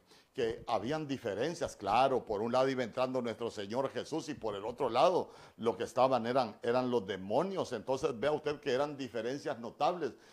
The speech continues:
Entonces quiero dejarle en este punto que ellos salen, pero salen en oposición al Señor. Pero en el libro de Marcos, capítulo cinco, verso uno,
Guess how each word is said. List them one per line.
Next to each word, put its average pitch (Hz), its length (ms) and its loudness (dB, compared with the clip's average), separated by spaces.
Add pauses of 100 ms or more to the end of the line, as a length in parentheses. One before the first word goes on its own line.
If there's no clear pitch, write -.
(140)
Entonces 151 320 0
quiero 165 300 2
dejarle 151 400 -2
en 135 80 -4
este 143 240 -4
punto 123 420 -4
que 131 80 -4
ellos 160 220 -4
salen, 139 680 -4
pero 117 400 -6
salen 190 480 -2 (400)
en 147 220 2
oposición 117 840 0 (680)
al 113 200 6
Señor. 131 440 2 (580)
Pero 135 380 6
en 135 140 0
el 117 80 2
libro 196 240 8
de 170 80 6
Marcos, 151 520 6
capítulo 156 480 0
cinco, 151 380 0
verso 131 300 4
uno, 117 420 0